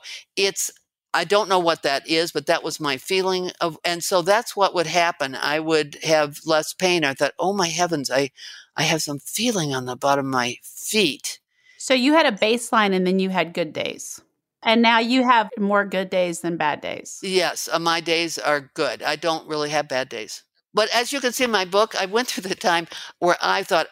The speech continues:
Speaker 1: "I'm good, I've made a lot of progress." And then I went to an art museum, and within the course of two hours, I barely got the door. I wanted to lie down on the sidewalk. I mean, it came on suddenly. So it's not,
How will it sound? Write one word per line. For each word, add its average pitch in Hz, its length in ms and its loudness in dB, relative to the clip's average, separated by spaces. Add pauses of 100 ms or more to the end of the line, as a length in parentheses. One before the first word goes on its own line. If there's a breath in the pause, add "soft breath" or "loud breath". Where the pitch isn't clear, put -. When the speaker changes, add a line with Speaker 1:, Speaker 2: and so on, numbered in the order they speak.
Speaker 1:
"I'm 175 160 -2
good, 196 240 4
I've 165 100 4
made 165 160 0
a 156 40 2
lot 156 120 4
of 147 80 -2
progress." 165 580 2
And 151 160 -4
then 147 220 0 (100)
I 139 120 2
went 143 240 -2
to 156 100 -4
an 139 240 -4
art 143 160 0
museum, 143 560 -2
and 139 320 -4 (460 loud breath)
within 151 400 0
the 139 100 -2
course 139 300 0
of 123 100 -4
two 135 180 0
hours, 131 460 2 (400)
I 151 160 2
barely 147 320 0
got 143 200 -2
the 143 80 -2
door. 139 200 2
I 139 40 2
wanted 135 240 0
to 127 100 -2
lie 127 160 0
down 127 180 -2
on 127 60 -8
the 127 100 -6
sidewalk. 123 500 -2
I 147 40 -4
mean, 151 220 -2
it 160 160 -2
came 160 220 0
on 143 140 0
suddenly. 135 420 -4
So 147 260 2 (400 loud breath)
it's 170 260 -2
not, 165 300 0